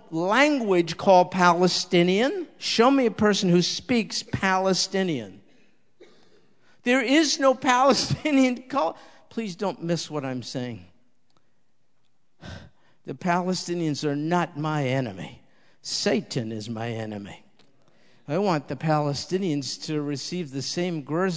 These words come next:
grace and mercy by which I am redeemed. I don't have anything over anybody. Uh, I'm a debtor just like anyone apart from Christ is. So don't misunderstand what I'm saying.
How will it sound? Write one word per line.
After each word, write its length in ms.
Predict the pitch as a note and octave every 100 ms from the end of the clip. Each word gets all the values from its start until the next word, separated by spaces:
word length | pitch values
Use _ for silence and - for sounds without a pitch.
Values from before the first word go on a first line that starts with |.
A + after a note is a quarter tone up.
| D#3 B2+
grace 400 | D#3+ F3+ F3+ D#3+
and 220 | D3 D3
mercy 480 | F#3 G3 - C#3 B2 - - _
by 220 | D3 C#3
which 280 | C3+ D3 -
I 180 | D#3 G#3
am 200 | F3 B2+
redeemed. 600 | A#2+ A2+ A#2 G#2+ F#2 - - _ _ _ _ -
I 80 | C3+
don't 180 | A#3 E3+
have 200 | C3+ B2
anything 480 | C3+ C3+ C3 C#3+
over 300 | C3 C3+ C3
anybody. 800 | C#3 G3+ E3 A#2+ A2+ G#2+ G2+ E2+ - _ _ _ _ _
Uh, 160 | D#3+ C3
I'm 280 | C#3+ E3 G3
a 80 | C#3+
debtor 760 | B2 E3 F3 - D3 B2+ B2 A2
just 320 | D#3+ D#3+ -
like 260 | D3 C#3 - -
anyone 500 | F3+ G#3 C#3 C3 C3
apart 380 | A#2 - B2+ G#2+
from 220 | C#3 B2
Christ 460 | - C3 B2+ -
is. 160 | C#3 B2
So 180 | - C3+
don't 240 | C3+ A3+
misunderstand 640 | G3 D3+ E3+ C#3+ C3+ D#3+ D#3
what 140 | C#3
I'm 160 | B2+ A#2+
saying. 360 | - E3 F#3